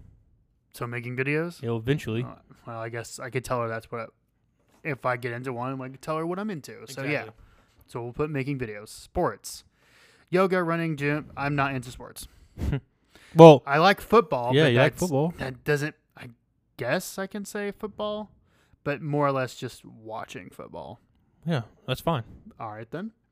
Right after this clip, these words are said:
Speaker 1: But that, going out, I'm a introvert, so
Speaker 2: Yeah.
Speaker 1: no, I don't.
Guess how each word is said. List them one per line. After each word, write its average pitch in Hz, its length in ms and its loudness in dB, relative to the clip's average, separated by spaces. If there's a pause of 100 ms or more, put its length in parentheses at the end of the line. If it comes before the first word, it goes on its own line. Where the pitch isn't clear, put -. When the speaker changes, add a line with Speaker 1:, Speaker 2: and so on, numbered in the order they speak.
(600)
Speaker 1:
But - 160 -10
that, 143 400 -6
going 190 320 2
out, 117 400 -4 (100)
I'm 127 600 -4
a 147 380 -2
introvert, 135 640 -6
so 131 380 -4
Speaker 2:
Yeah. 135 60 2
Speaker 1:
no, 139 200 2
I 147 80 4
don't. 160 500 -2